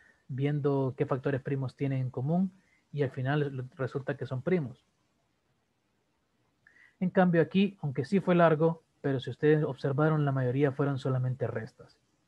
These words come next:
Aquí, este cien, cien, mil setecientos cincuenta y dos es solo la resta de estos dos.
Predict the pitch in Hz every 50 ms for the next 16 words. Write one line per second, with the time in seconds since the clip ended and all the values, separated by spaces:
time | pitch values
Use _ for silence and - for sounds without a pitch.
0 | _ _ _ _ _ _ _ _ _ _ _ _ _ _ _ _ _ - - -
1 | _ 180 196 202 185 - _ _ _ _ - 127 - 151 147 160 151 135 151 131
2 | 135 143 139 135 - - 147 139 135 - _ _ _ 139 147 151 - 160 143 -
3 | 135 135 - 160 156 147 143 131 - - 127 123 - - 120 117 - 113 113 110
4 | 143 165 190 185 - - _ _ _ _ _ _ 127 - - 139 139 131 131 123
5 | 120 127 135 139 135 - 131 131 127 - - 151 151 165 165 170 180 - - _